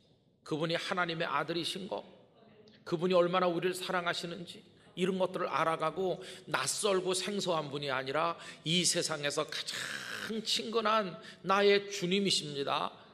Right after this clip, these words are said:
고백할 수 있기를 원합니다. 그리고 예수님께서 그들에게 말씀을 가르치신 것처럼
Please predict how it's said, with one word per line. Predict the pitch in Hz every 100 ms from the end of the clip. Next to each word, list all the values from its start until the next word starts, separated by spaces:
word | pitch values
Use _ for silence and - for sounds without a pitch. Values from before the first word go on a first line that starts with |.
| - - -
고백할 | - 131 135 139 139 123
수 | - 139
있기를 | 123 127 120 120 123 135
원합니다. | 135 131 113 120 156 - - - - - - - - - - - - - - - - _ -
그리고 | - 127 120 127 123 - - - - -
예수님께서 | 143 156 202 196 196 190
그들에게 | 190 165 180 180 185
말씀을 | 165 156 175 - 190 185 175 180 180 - - -
가르치신 | 160 139 151 - 151
것처럼 | 135 - 147 170 175